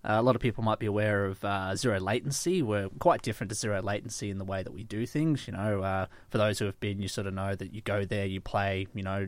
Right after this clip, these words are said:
two games sort of in the forty-five minutes, and you sort of, um, you select before you get in there which ones you want. Uh, we're more of an arcade sort of style, LAN cafe sort of style. So you come in, bring a couple of your friends, you know, share out the station, and, uh, we've got about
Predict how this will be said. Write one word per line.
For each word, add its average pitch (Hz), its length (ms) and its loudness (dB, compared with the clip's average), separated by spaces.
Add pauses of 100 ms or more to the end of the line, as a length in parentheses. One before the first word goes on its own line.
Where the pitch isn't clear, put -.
two 104 200 -4
games 98 380 -4
sort 101 120 -6
of 95 80 -6
in 98 60 -8
the 101 60 -8
forty-five 98 600 -4
minutes, - 460 0
and 98 300 -6
you 95 60 -8
sort 98 200 -6
of, - 160 -10 (160)
um, 95 380 -6 (380)
you 107 100 0
select 98 400 -4
before 104 260 -4
you 90 80 -6
get 95 160 -4
in 98 140 -2
there 101 120 -2
which 101 220 -6
ones 101 240 -4
you - 60 -8
want. 226 280 0 (480)
Uh, 113 240 2
we're 160 140 12
more 120 180 8
of 98 80 4
an 101 80 0
arcade 104 480 0
sort 101 160 -6
of 101 60 -4
style, 101 480 2
LAN 98 240 0
cafe 95 380 -6
sort 98 180 -6
of 95 60 -4
style. 101 340 0
So - 140 -6
you 98 100 -2
come 110 260 -2
in, 101 300 0 (340)
bring 113 140 6
a 104 60 2
couple 110 260 2
of 98 40 2
your 95 60 -2
friends, 104 520 2
you 101 60 -4
know, 104 260 2
share 104 280 2
out 98 140 2
the 101 60 -6
station, 107 640 0
and, 101 360 -2
uh, 104 180 0
we've 113 100 -2
got 107 60 0
about 98 180 -2